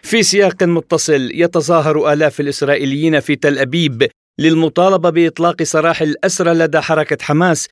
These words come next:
في قطاع غزة، رافعين صور نحو مائتين وأربعين أسيرا تحتجزهم حماس في غزة. وقد طلب الأمين العام للأمم المتحدة من إيران إجبار حماس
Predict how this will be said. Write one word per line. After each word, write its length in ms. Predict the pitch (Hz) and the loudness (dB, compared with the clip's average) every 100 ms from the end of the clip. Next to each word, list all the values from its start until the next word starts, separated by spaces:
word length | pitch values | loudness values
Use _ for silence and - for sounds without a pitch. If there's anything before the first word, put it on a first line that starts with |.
| _ - | _ -10
في 300 | - 160 135 | 0 0 0
قطاع 440 | - 151 165 147 | -4 0 0 2
غزة، 480 | 147 175 143 143 - | 0 -2 0 0 2
رافعين 520 | 160 151 147 180 165 | 0 -2 -2 0 0
صور 380 | - 180 165 156 | 0 0 0 0
نحو 320 | 170 175 165 - _ - | 0 0 -2 -4 _ -2
مائتين 500 | 156 156 160 180 175 | 2 2 2 0 2
وأربعين 560 | 165 160 143 151 180 170 | 2 0 0 0 0 0
أسيرا 540 | 160 - 180 170 156 - | -2 -2 0 2 0 0
تحتجزهم 800 | 165 - 165 151 170 160 170 156 | -2 -2 -2 0 0 2 2 0
حماس 340 | 165 170 165 | 0 2 0
في 100 | - | 0
غزة. 400 | 135 131 110 117 - _ _ - | 0 0 0 -2 -2 _ _ 0
وقد 300 | 165 - 180 | 0 2 -2
طلب 360 | 180 180 170 165 | 0 2 2 2
الأمين 340 | 165 165 165 | 2 0 0
العام 380 | 160 147 165 156 | 0 0 0 0
للأمم 380 | 151 160 160 156 | -2 0 0 2
المتحدة 720 | 151 151 165 147 156 156 151 | 0 0 -2 -2 0 2 2
من 160 | 151 | 0
إيران 560 | 151 143 147 160 175 185 | 0 0 0 2 0 0
إجبار 640 | - 147 127 156 165 156 | -2 -4 -2 0 2 2
حماس 600 | 139 151 160 160 131 - | -2 -2 0 0 -2 -2